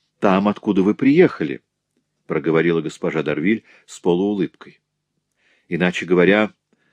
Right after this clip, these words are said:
оставаться в отсутствии, не так ли?» «Какие мерзости, какие гадости вы говорите!»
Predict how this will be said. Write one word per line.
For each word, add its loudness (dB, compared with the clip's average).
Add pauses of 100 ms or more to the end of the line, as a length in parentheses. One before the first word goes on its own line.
(440)
оставаться -2
в 2
отсутствии, -2
не -4
так -2
ли?» -10 (1080)
«Какие 0
мерзости, 0
какие 0
гадости 0
вы -4
говорите!» -2